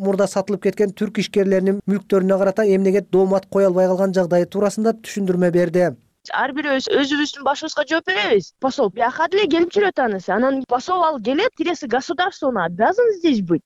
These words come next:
Speaker 2: присутствовать, он должен, он обязан. Анан кырк, элүү кишини ал ээрчитип келсе, биз эчтеке дебейли. Бизге отура турган жер жок болду өткөндө.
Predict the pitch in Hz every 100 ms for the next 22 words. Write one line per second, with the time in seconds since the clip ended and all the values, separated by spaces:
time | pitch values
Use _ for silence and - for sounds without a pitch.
0 | _ 262 - 381 403 - 247 180 170 190
1 | 196 359 320 180 131 _ 175 214 233 359
2 | 285 175 - _ - 233 339 339 - -
3 | 392 339 339 370 403 359 415 403 359 381
4 | 392 392 - 392 370 403 392 427 392 415
5 | 403 403 381 330 302 226 165 175 262 311
6 | 330 - 392 381 330 330 269 220 240 -
7 | 494 339 - 220 165 131